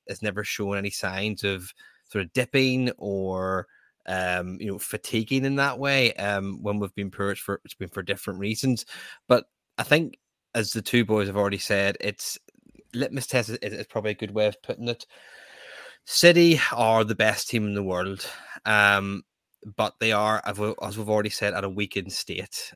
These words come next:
and we are on the up, as it were, and going for them, and we should be going for them. The Villa game was a brilliant result. We should be beating teams like Villa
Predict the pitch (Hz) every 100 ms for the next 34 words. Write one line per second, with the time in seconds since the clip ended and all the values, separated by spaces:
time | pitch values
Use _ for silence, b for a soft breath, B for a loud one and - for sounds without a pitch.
0 | - 101 101 101 98 95 95 - - 98
1 | 95 92 101 _ - - 95 101 95 95
2 | 95 107 - 98 92 95 98 - 101 101
3 | 98 98 107 123 139 143 139 135 123 131
4 | 123 120 - B B 113 127 160 143 135
5 | 120 98 95 151 156 - 101 92 95 98
6 | - - B B B 113 - 151 156 151
7 | 139 104 113 117 107 101 - - 104 101
8 | - 101 98 98 98